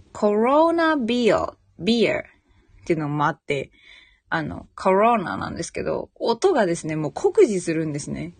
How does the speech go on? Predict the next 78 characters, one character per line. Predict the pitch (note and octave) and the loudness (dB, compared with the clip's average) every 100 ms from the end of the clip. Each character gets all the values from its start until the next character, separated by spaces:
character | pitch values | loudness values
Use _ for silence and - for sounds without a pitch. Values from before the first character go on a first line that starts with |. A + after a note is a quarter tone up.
| _ | _
ク | - G#3 | -4 2
ラ | C#4 F#4 | 4 4
ウ | C4 | 4
デ | F3 | 0
ィ | D3 | -2
の | D3 | -4
ク | A3+ A3 | -2 0
と | F3+ | -2
で | D#3 | -4
す | D#3 | -8
ね、 | D3 | -10
コ | C#3+ G#3+ | -6 0
ロ | C4 G#3 | 0 0
ナ | D#3 | -2
の | C#3 | -6
コ | - F3+ | -2 0
が | D#3 | 0
で | D3 | -4
す | C#3+ | -6
ね、 | |
め | C#3+ E3 | -4 -4
っ | |
ち | - B3+ | -2 0
ゃ | |
寄 | A3+ G#3 | 0 -2
っ | |
ち | - D4+ | 0 2
ゃ | D4 | 2
う | |
ん | F3 | 0
で | D3+ | -6
す | C3+ | -8
よ。 | - - - - - | -10 -16 -20 -20 -10
な | G#3+ A3 | -2 0
の | F3 | 0
で、 | D#3+ D#3+ | 0 -2
ク | - - | -4 2
ラ | F#3+ A3+ A3+ | 4 6 6
ウ | F3 | 2
デ | - | -6
ィ。 | - - - - _ _ _ _ _ _ _ - | -14 -20 -20 -20 _ _ _ _ _ _ _ 0
だ | |
か | F3 | 0
ら、 | - | 0
「え、 | G#3 | -6
コ | - G4+ | -2 0
ロ | A#4+ A4+ | 0 0
ナ | C#4+ | -2
の | F#3+ - | -2 0
愛 | D3+ E3 | 0 0
称 | - F#3 | 0 -2
な | D3+ | -2
の？」 | D3 E3 | -4 -4
み | D#3 | -4
た | D3 C3+ | -6 -4
い | |
な、 | C#3+ C#3+ C3+ - - - | -4 -4 -6 -12 -20 -16
そ | - D3+ | -8 -4
う、 | |
な | D3 | -4
ん | |
か | C#3+ | -4
一 | D3 | -6
生 | - A3 | -2 0
発 | A3 A3 | 0 -2
音 | G#3 | -2
の | G#3 | -2
話 | G3 F#3+ - | -2 -4 -8
し | - | -6
て | D3+ | -6
る | C#3+ | -6
ん | |
で | C#3+ | -10
す | |
け | D3 | -8
ど、 | C#3+ C#3 C#3+ | -6 -6 -8
そ | C3+ | -10
う、 | - | -12